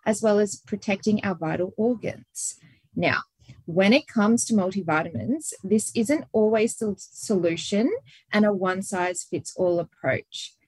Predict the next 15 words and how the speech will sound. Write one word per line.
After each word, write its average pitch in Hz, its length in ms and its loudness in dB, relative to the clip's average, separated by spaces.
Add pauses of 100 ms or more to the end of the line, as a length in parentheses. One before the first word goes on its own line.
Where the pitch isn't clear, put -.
(220)
And 202 140 8
what 220 140 6
I 320 140 4
mean 220 300 4
by 185 260 0
this - 480 -6 (180)
is 214 120 -2
if 226 200 -2
you 208 100 -2
have 220 240 -2
deficiencies 208 800 0
in 190 160 -4
a 175 60 -4
few 214 340 0
nutrients, 185 920 -2